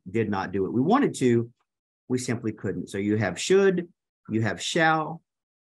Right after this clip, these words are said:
and then you have the word may. What does may mean? Eh, you can, you can't. It's basically an option. It becomes an option statement. It's permissible, but it's not required.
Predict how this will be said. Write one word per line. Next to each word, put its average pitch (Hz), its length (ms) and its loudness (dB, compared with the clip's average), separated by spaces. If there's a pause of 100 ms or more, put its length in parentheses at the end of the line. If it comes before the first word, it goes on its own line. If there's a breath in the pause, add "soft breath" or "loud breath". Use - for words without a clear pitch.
and 196 120 0
then 359 160 4
you 254 100 4
have 170 240 0
the 135 60 -2
word 120 260 -2
may. 90 360 -8 (920)
What 254 200 -2
does 349 140 -2
may 123 300 2
mean? 156 540 -2 (280)
Eh, 180 500 -14 (100)
you 311 120 -4
can, 190 840 -4 (280)
you 240 200 -6
can't. 143 680 0 (480)
It's 208 140 -4
basically 269 300 2
an 214 60 4
option. 170 480 -2 (220)
It 147 80 -10
becomes 160 260 -4
an 165 80 0
option 135 280 0
statement. 90 380 -4
It's 147 120 -2
permissible, 165 1000 2 (540)
but 156 240 0
it's - 180 -2
not 123 220 0
required. 98 580 -8